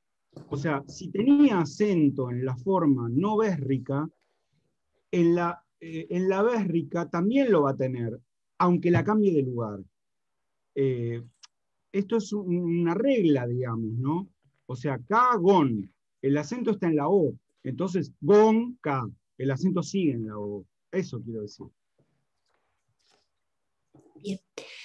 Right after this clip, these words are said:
Speaker 2: Em, puerta también es un ejemplo muy parecido a tomuer, por ejemplo, ¿no? Muerto, tomuer, ¿no? Donde también aparece esa, esa diptongación.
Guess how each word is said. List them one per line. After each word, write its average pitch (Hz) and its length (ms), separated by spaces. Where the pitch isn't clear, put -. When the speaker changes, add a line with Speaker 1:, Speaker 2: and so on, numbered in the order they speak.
Speaker 2:
Em, 226 1160
puerta 311 320
también 254 240
es 254 120
un 247 80
ejemplo 247 420
muy 240 180
parecido 233 540
a 226 180
tomuer, 208 600
por 190 100
ejemplo, 180 400
¿no? 196 160
Muerto, 220 540
tomuer, 190 520
¿no? 190 140
Donde 196 220
también 190 300
aparece 196 400
esa, 185 360
esa 180 220
diptongación. 175 720